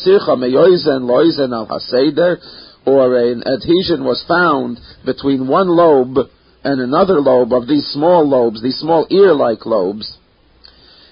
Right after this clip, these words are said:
uh, al haseder, from one to the one that's immediately next to it. The details of these, uh, we learned in, uh, Perek Ches, Halacha Hey, oimin ha'oim la'oizen hasmucha lo, or from the main part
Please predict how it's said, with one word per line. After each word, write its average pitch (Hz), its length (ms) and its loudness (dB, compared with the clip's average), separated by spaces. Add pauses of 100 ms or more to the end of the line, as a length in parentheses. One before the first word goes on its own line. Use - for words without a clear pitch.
(100)
uh, 127 160 0
al 135 200 -2
haseder, 147 760 2 (300)
from 131 180 0
one 170 240 2
to 143 280 0
the 131 220 0
one 165 300 0
that's 147 220 -2
immediately 139 600 0
next 117 380 -10
to 147 200 0
it. 170 120 0 (340)
The 123 80 -2
details 156 540 2
of 127 140 0
these, 156 440 4
uh, 123 240 2
we 131 140 -2
learned 139 380 0
in, 120 200 -2
uh, 107 460 -2 (100)
Perek 131 280 0
Ches, 170 380 0
Halacha 113 440 -4
Hey, 151 380 2 (500)
oimin 156 400 2
ha'oim 170 560 2
la'oizen 143 560 2
hasmucha 127 580 -4
lo, 156 200 2
or 127 100 0
from 127 240 -4
the 123 80 -2
main 170 340 -2
part 139 460 -2